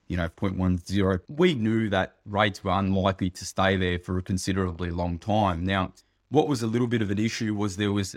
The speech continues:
a forward guidance from the R B A that was saying that they were going to kind of keep the cash rate there to twenty twenty-four.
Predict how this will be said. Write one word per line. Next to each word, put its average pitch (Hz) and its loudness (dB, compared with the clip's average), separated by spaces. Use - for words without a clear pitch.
a 95 -2
forward 107 -2
guidance 117 2
from 110 -2
the 104 0
R 107 2
B 98 2
A 135 4
that 107 0
was 98 -4
saying 101 0
that 95 -4
they 98 2
were 98 0
going 98 0
to 98 -8
kind 95 -2
of 92 -4
keep - -4
the 98 -10
cash 104 -4
rate 95 -2
there 101 -2
to 95 -12
twenty 98 -2
twenty-four. 101 -2